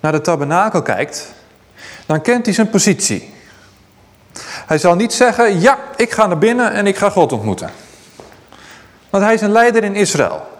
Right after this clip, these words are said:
Hij heeft zijn verantwoordelijkheden in Israël. En in Numeri zes, zeven, zeven en acht volgens mij, daar wordt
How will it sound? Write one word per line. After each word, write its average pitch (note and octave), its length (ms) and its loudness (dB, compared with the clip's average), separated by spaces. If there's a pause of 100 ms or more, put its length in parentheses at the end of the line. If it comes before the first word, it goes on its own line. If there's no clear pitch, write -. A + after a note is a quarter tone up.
(160)
Hij D#3+ 80 0
heeft F3+ 140 0
zijn D3+ 120 -2
verantwoordelijkheden F#3+ 880 2
in C#3 120 -2
Israël. F3 520 0 (1700)
En E3+ 240 0
in E3 160 -2
Numeri F3+ 380 2
zes, - 400 -2
zeven, A3 640 0 (560)
zeven F#3 380 -2
en - 80 -6
acht G3 180 -2
volgens F3 220 -4
mij, F3 200 -4 (300)
daar G3 220 2
wordt G3 320 -2